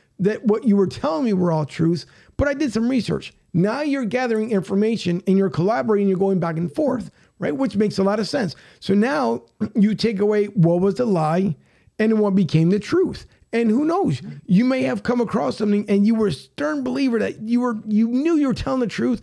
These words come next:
And then someone said, "Well, it's kind of ironic because in this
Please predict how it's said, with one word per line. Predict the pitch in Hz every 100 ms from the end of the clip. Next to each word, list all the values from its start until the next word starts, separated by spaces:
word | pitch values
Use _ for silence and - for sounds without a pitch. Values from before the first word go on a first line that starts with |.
| - -
And | 185
then | 220
someone | 208 262 262 208
said, | 226 220 170 - _ -
"Well, | 185 226
it's | -
kind | 277 294
of | 240
ironic | 226 247 214 180
because | 170 185
in | 180
this | 202 247